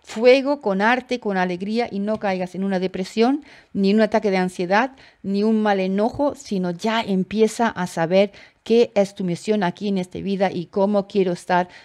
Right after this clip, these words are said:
en este plano terrenal. ¿Quiero vivir? Pues satisfecho o satisfecha. Pues entonces, pues adelante, ¿vale? Con eso me despido. Cáncer, te deseo un maravillosis-,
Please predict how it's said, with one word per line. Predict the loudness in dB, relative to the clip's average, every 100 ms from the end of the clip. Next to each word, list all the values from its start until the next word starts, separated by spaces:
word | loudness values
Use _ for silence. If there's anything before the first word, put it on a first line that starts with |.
| -6
en | 0
este | 0 0 0
plano | 2 2
terrenal. | 0 -2 0 -2 -6 _ _
¿Quiero | 4 6 6
vivir? | 4 0 -4 -8 _ -4
Pues | -4 -4 _
satisfecho | -10 -6 -6 -4 -8 -6 -2 0 -2 -10 -12 -14 _ _
o | -4 -2
satisfecha. | 0 0 -2 -10 -2 -2 -2 -6 -8 -10 -20 -4
Pues | -2
entonces, | -2 0 0 2 -2
pues | -2 -10 -10
adelante, | -8 -4 -2 -4 -4 -12 -16 -20 _ 0
¿vale? | 4 4 4 -4 _ -20 -20 -4
Con | 0
eso | 2 2 0
me | 0 0
despido. | 0 -2 2 4 4
Cáncer, | 2 0 0
te | 0 -2
deseo | 0 0
un | 2
maravillosis-, | 2 2 0 -2 -6